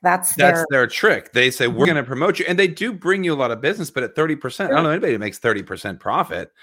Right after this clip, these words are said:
Speaker 2: I mean,
Speaker 1: Yeah.
Speaker 2: I don't know, they're, they're just, they're hurting more people than they're helping. So the idea of utilizing a
Speaker 1: Mm-hmm.
Speaker 2: aggregator like that from GoParrot, who's
Speaker 1: Yeah.
Speaker 2: then gonna,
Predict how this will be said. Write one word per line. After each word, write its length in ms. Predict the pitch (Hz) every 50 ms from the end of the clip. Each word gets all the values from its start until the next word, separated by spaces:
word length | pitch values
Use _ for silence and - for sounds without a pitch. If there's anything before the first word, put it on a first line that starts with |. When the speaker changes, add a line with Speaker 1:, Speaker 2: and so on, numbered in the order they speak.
| - - - - - - -
Speaker 2:
I 40 |
mean, 180 | 123 135 135 131
Speaker 1:
Yeah. 60 | - - - _ _ _ _ _ _ _ _ _ _
Speaker 2:
I 60 | 123
don't 100 | 143 147
know, 40 | 139
they're, 140 | 139 139 127
they're 160 | 120 143 135
just, 220 | 131 131 120 -
they're 160 | - 131 120 120
hurting 400 | - - 139 170 196 156 113 107
more 140 | 104 95 90
people 320 | - - 107 101 - 95
than 120 | 90 92 87
they're 120 | 87 87
helping. 360 | 92 131 175 - - 113 101
So 120 | 90 - 120
the 100 | 113 113
idea 360 | 107 107 98 131 160 170 143
of 140 | 123 110 - - - - _ _ _
utilizing 640 | - - 147 180 180 165 135 120 113 98 107 110 107 107
a 380 | 107 104 104 101 101 101 95 - _ _ _ _ _
Speaker 1:
Mm-hmm. 120 | 170 175 185 180
Speaker 2:
aggregator 560 | - - 135 156 156 123 107 104 90 90 90 90
like 220 | 87 92 90 -
that 340 | - 98 101 101 87 - -
from 140 | - 95 95
GoParrot, 640 | - 120 113 107 - - - 131 151 139 113 85 -
who's 140 | 95 110 104
Speaker 1:
Yeah. 60 | 110 165
Speaker 2:
then 140 | 127 131 127
gonna, 300 | 123 120 113 104 95